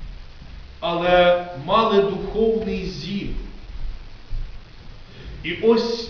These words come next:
дорогі, вони були навіть щасливіші від тих, які бачили тілесно.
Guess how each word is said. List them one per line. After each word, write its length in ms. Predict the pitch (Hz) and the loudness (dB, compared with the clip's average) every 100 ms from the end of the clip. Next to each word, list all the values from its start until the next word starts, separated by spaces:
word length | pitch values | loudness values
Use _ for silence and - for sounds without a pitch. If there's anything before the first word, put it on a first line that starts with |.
| 180 | -2
дорогі, 340 | 214 208 233 | 0 0 0
вони 340 | 208 220 233 | 0 0 0
були 380 | 247 262 254 233 220 - - - - | 0 -2 0 0 -2 -6 -12 -12 2
навіть 360 | 247 262 226 | 6 6 4
щасливіші 1040 | - - 220 220 220 220 254 311 - 240 226 | -2 0 0 0 -2 -4 2 2 2 -2 0
від 320 | 220 208 226 | 0 -2 -4
тих, 460 | 262 330 302 - - - - - - - - - - 135 | 0 2 0 -2 -10 -12 -12 -12 -14 -16 -16 -16 -10 -6
які 320 | 185 - 226 | -6 -2 -4
бачили 960 | - 220 233 226 226 214 208 196 196 - - - - | -2 -2 -2 -2 -4 0 8 10 10 2 -10 -14 -16
тілесно. 640 | - 185 180 190 180 - | -4 -2 0 -2 -2 -8